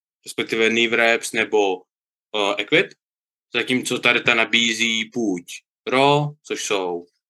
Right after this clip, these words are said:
čistý kolena, nebo knee sleeves a v repy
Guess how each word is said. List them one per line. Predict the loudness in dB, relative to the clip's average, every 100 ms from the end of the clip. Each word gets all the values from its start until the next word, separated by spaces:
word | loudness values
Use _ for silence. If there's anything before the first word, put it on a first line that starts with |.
| _ _ _ _ _ _ _ -8
čistý | -6 -2 -2 0
kolena, | 2 4 4 2 -4 -12 _ _ _ -14 -14 _ -2
nebo | -2 2 2 2 -2 _ _ _ _ _
knee | -2 0 0
sleeves | 0 2 2 0 -2 -6 -8 _ _ _ _ _ -2
a | -2 0
v | 0
repy | 0 4 2 2